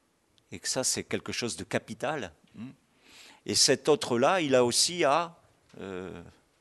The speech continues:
arrêter la parlotte, vous disiez, mais à poser un cadre et des limites. Et donc, il faut qu'on trouve un espace entre ces deux aspects. C'est-à-dire qu'il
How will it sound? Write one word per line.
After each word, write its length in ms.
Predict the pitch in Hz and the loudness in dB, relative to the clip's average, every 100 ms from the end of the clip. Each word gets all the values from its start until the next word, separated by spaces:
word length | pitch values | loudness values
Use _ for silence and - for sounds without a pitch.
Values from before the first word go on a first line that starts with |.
| _ - | _ -12
arrêter 340 | 92 98 - | -8 -4 0
la 80 | 98 | 0
parlotte, 420 | - 95 131 139 | 0 0 0 -2
vous 80 | 98 | -6
disiez, 360 | 92 98 147 139 | -8 -6 -6 -4
mais 220 | 110 98 - - - - | -4 -6 -14 -20 -20 -6
à 100 | - | -2
poser 560 | - 139 113 135 143 139 | 6 6 8 6 2 0
un 140 | 120 | -2
cadre 340 | - 139 127 | 2 2 2
et 40 | 117 | -2
des 100 | 120 | -2
limites. 540 | 110 107 80 - - _ _ _ _ _ _ _ _ _ _ - - _ _ _ _ _ _ _ _ - - _ _ | -2 -6 -6 -8 -8 _ _ _ _ _ _ _ _ _ _ -20 -20 _ _ _ _ _ _ _ _ -20 -20 _ _
Et 80 | 107 | -6
donc, 340 | 101 143 - | -2 -2 -2
il 60 | 117 | -6
faut 200 | - 139 | -4 -4
qu'on 240 | - 127 | -2 -4
trouve 360 | 117 - 143 123 | -4 -6 -4 0
un 100 | 120 | 0
espace 680 | 117 - 147 135 - - - - _ _ _ _ _ - | 0 0 0 0 -2 -2 -6 -18 _ _ _ _ _ -12
entre 260 | 107 - | -10 -8
ces 180 | 104 104 | -8 -8
deux 220 | 90 101 | -8 -8
aspects. 320 | 98 - - 107 - _ _ _ _ _ _ _ _ _ _ _ _ _ _ _ _ _ _ | -8 -10 -14 -20 -20 _ _ _ _ _ _ _ _ _ _ _ _ _ _ _ _ _ _
C'est-à-dire 500 | - 101 107 104 110 | -12 -6 -4 -4 -4
qu'il 300 | - 98 90 | -4 -4 -4